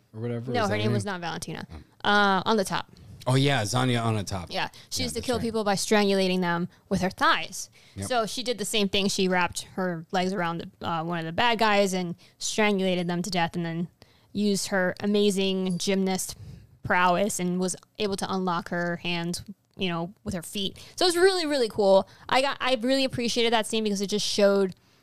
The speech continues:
Speaker 2: more of her than just being a deranged, crazy person. Like, she's incredibly
Speaker 1: Mm-hmm.
Speaker 2: powerful. She's incredibly strong. Um, and also, I think the movie showed her conflicted nature.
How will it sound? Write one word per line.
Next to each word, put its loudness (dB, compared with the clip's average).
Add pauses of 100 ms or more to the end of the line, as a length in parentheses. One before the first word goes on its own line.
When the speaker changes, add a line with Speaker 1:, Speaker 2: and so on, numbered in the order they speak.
(220)
Speaker 2:
more 6 (140)
of 2
her 4
than -2
just -2
being -2
a -4
deranged, -2
crazy 0
person. -4
Like, -6
she's 0
incredibly 2
Speaker 1:
Mm-hmm. -2
Speaker 2:
powerful. 0
She's -6
incredibly 2
strong. 2 (440)
Um, 2 (360)
and 2
also, 2
I -2
think -6
the 0
movie 6
showed 4 (1000)
her 2
conflicted 2
nature. -2